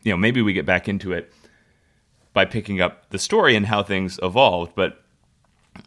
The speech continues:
you know, basically what happened is that due to, again, these market structures and specifically clearinghouses and collateral requirements at clearinghouses,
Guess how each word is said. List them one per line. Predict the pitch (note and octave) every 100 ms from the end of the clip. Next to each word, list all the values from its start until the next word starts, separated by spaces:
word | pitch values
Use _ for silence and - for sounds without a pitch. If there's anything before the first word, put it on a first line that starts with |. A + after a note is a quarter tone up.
| - -
you | A#2+
know, | F2
basically | G#2 C#3 B2+ A2 G#2
what | F#2+ F2+
happened | A2+ A#2 G2 F2 E2+
is | F2+ E2+
that | F#2 F2+ - _ _ _ _ _ _ -
due | F2+ C3 C#3
to, | - F#2 E2+
again, | F2 G#2+ G#2 D#2
these | D#2 D#2 - _ _
market | - E2+ E2 E2+
structures | - C#2+ - D2+ G2 - -
and | D2+
specifically | - E2 F2+ E2 - E2 D2+ - _ _ -
clearinghouses | G2+ E2+ D#2+ D2+ C#2 - D#2+ F2
and | D#2+ D#2+
collateral | D2+ D#2+ F#2 E2+ E2 -
requirements | F2 - E2+ D#2+ D#2+ D2+
at | F2
clearinghouses, | - E2+ D#2 D2+ A#1 - C#2